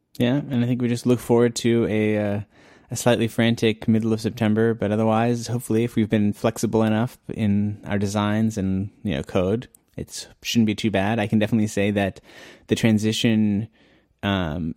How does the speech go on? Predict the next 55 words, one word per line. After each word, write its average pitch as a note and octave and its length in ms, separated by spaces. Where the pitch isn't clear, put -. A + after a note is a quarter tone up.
has - 260
gotten A2 260
easier A2+ 360
over G#2 180
time A2+ 540
because G#2 200
I've F#2+ 140
learned G#2 240
the G2+ 60
lesson F#2+ 560
to G2 200
not G#2 240
hard G#2 280
code G#2+ 200
anything. G2 560
You A#2 60
know, E2+ 160
I D2+ 160
remember G#2+ 420
distinctly G2+ 520
going G#2+ 240
through A#2 180
my G#2+ 120
app G#2+ 200
in G#2 60
the G2+ 60
first, - 380
like, G2 200
the A2+ 80
first, B2+ 280
when A2+ 200
I - 20
think G#2+ 80
it D#3+ 40
was B2+ 100
the A2+ 80
f-, A2 260
iPhone G#2 160
four A2+ 160
came G#2 240
out, G#2 180
I F2+ 60
remember G#2 300
going G#2 240
through G2+ 400
and G2 160
searching G2+ 300
for F#2+ 280
three, G#2 380
you F#2 100
know, D#2+ 60
searching A#2 320
for G#2+ 100
three G#2+ 220
twenty, F#2+ 440